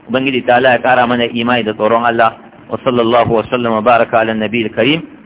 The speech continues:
Assalamu alaikum wa rahmatullahi wa barakatuh. Ah, kafin mu tashi, akwai babban bako da muka yi. Shine a Sheikh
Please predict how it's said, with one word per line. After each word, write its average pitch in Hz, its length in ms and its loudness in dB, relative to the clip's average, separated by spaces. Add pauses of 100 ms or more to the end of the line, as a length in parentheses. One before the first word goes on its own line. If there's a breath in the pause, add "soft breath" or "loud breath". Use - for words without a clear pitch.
Assalamu 120 500 0
alaikum 117 400 -2
wa 110 120 2
rahmatullahi 113 600 -2
wa 113 100 -2
barakatuh. 104 520 -2 (680)
Ah, 107 440 2
kafin 110 280 -2
mu 120 120 0
tashi, 120 320 0
akwai 113 580 -2 (340)
babban 101 300 -4
bako 107 300 0
da 101 100 -2
muka 104 240 -6
yi. 127 140 -6 (840)
Shine 117 160 -8
a 104 160 -2
Sheikh 104 320 -6